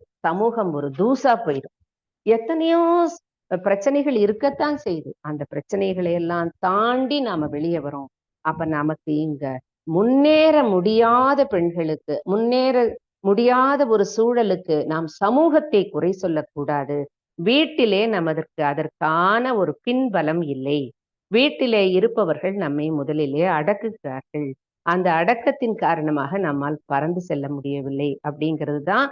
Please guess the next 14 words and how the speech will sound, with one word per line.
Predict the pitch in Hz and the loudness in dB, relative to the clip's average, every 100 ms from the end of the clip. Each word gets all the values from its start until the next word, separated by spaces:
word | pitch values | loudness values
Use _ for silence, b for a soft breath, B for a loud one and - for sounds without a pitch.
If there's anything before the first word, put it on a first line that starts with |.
| - _ | -8 _
என்னுடைய | - 147 151 143 143 - | -4 -2 0 -2 -4 -4
கருத்து. | 135 - _ _ _ - | -12 -12 _ _ _ -4
அதாவது | 185 240 247 | 0 0 0
பெண்ணுரிமை, | 220 240 285 302 277 214 170 220 415 - _ _ _ _ _ - | 2 2 4 4 4 2 2 2 -2 -8 _ _ _ _ _ -6
அஹ், | 175 160 - - 185 | -4 -4 -6 -6 -2
மறுக்கப்படுது | 196 247 302 - 339 339 220 180 196 190 | 2 2 2 0 -2 0 0 2 0 0
என்பது | 196 170 160 262 - | -2 -2 -2 -4 2
அதிகமாக | 190 226 339 339 349 320 294 294 | 4 6 4 4 6 6 4 2
மறுக்கப்படுவது | 220 196 190 - 220 - 170 156 165 | 0 -2 -4 -4 -4 0 0 0 -2
எங்கு | 175 139 135 151 151 156 - _ _ _ _ _ | -2 -4 -4 -2 -2 -4 -14 _ _ _ _ _
அப்படின்னு | 170 147 165 165 151 | -6 -2 -2 -2 -4
பார்த்தா | 143 - 139 131 - _ - | -6 -6 -8 -8 -12 _ -8
அது | 139 143 135 | -6 -4 -2
வீட்டில்தான். | 202 262 247 185 143 147 135 | 0 0 0 -2 -2 -6 -6